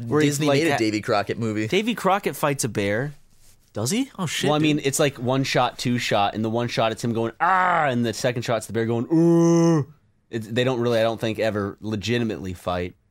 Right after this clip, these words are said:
Speaker 2: Oh, he's just kinda yelling at it?
Speaker 1: Yeah.
Speaker 2: Well, that's anticlimactic. Like, Davy Crockett's supposed to be this, like, crazy, like, backwoods hero.
Speaker 1: Okay.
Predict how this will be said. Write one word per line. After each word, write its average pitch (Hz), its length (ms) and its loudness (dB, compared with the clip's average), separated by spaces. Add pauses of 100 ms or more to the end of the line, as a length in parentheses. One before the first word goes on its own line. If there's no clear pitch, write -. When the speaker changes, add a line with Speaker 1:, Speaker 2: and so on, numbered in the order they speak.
(280)
Speaker 2:
Oh, 95 140 0
he's 98 140 -6
just 107 160 -4
kinda 107 160 -2
yelling 98 280 -2
at 123 160 0
it? 123 140 -6
Speaker 1:
Yeah. 113 360 2
Speaker 2:
Well, 92 120 -8
that's 190 180 -2
anticlimactic. 107 1040 -2
Like, 139 100 -6
Davy 175 240 -2
Crockett's 175 380 -2
supposed 156 220 -6
to - 40 -6
be 151 120 -4
this, 151 160 -4
like, 139 160 -4
crazy, 147 460 -2
like, 120 280 -2
backwoods 127 440 -2
hero. 107 440 -2
Speaker 1:
Okay. - 180 -6